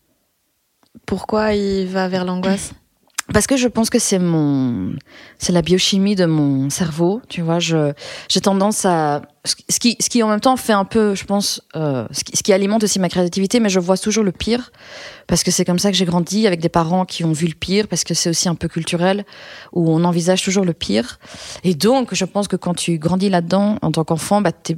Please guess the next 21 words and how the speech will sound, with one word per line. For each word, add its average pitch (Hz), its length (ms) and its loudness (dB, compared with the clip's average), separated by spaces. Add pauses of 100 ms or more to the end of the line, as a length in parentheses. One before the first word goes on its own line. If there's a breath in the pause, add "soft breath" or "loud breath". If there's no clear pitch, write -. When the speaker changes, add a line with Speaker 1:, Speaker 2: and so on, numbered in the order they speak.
Speaker 2:
t'es 160 140 -4
baigné 170 260 0
dans 156 240 0
un 143 60 -2
truc - 180 -4
un 156 80 -2
peu, 156 300 -4 (420 loud breath)
un 143 80 -6
peu 147 120 -6 (200)
difficile, 170 460 -2
quoi, 165 100 -4
tu - 140 -4
vois, 175 100 2
dans 156 140 2
une, 151 260 -2
dans 151 140 -2
une 143 260 -2
eau 180 140 2
un 151 100 -2
peu, - 160 -6
euh, 151 200 -2